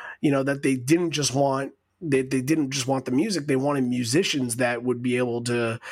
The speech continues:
to comprehend with them. Uh, I, I think, I think that's why, you know, you, you got bands like that, like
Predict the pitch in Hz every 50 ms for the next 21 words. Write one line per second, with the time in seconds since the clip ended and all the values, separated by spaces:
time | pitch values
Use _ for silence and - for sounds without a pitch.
0 | - - - - - _ - - 202 214 196 139 131 123 123 117 113 113 190 -
1 | _ _ _ _ - - 123 120 - 117 110 123 165 277 285 214 139 - 117 107
2 | 107 123 131 - - - - 135 135 131 131 131 127 127 127 127 127 127 127 -
3 | _ _ _ - 135 139 - - - 143 147 127 - - - 170 160 180 196 190
4 | - - - _ - _ _ - 147 143 - - - 185 196 202 202 165 - -
5 | 123 131 170 208 226 196 143 131 - - _ - 143 120 113 117 120 123 123 120
6 | 131 - - 139 135 131 156 190 233 - - 156 127 113 110 107 110 104 101 98
7 | 110 107 101 104 104 98 117 113 107 110